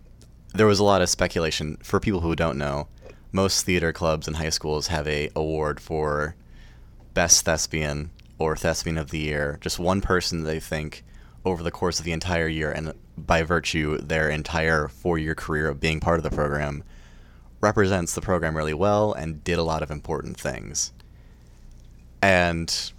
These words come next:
you can look back on that list in a lot of schools, and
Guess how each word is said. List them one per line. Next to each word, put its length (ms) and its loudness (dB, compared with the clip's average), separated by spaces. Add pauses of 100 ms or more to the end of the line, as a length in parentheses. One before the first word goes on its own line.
(640)
you 120 2
can 180 4
look 200 4
back 280 8
on 100 4
that 180 0
list 460 0 (280)
in 100 2
a 60 4
lot 160 6
of 100 0
schools, 640 0 (580)
and 540 0